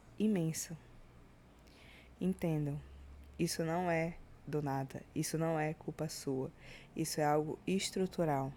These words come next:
na sociedade que nós vivemos. Então, quando eu falo sobre isso, e essa é uma das situações, eu quero que a gente reflita, porque pra termos essa consciência racial, pra termos essa consciência de que a sociedade em que a gente vive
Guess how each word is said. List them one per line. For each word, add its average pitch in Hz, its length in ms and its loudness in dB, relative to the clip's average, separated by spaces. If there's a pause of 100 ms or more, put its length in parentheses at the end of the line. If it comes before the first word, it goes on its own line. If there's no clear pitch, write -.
(280)
na 156 100 4
sociedade 156 680 4
que - 60 -4
nós 156 200 2
vivemos. 147 720 -2 (580)
Então, 180 640 4 (360)
quando 202 200 6
eu 254 80 12
falo 185 400 8
sobre 160 320 4
isso, 170 380 6
e 151 40 8
essa 165 220 4
é 151 100 8
uma 185 220 4
das 165 200 8
situações, 175 760 4 (340)
eu 180 120 8
quero 202 180 12
que 208 100 6
a 202 40 8
gente 208 240 4
reflita, 196 680 4
porque 175 640 4 (960)
pra 220 180 8
termos 208 420 8
essa 175 220 4
consciência 180 920 0
racial, 143 540 0
pra 165 160 0
termos 170 320 2
essa 160 180 0
consciência 165 560 0
de - 80 -4
que 170 100 -2
a 170 40 2
sociedade 156 560 0
em 175 40 0
que 180 100 0
a 180 60 2
gente 180 280 0
vive 151 340 -2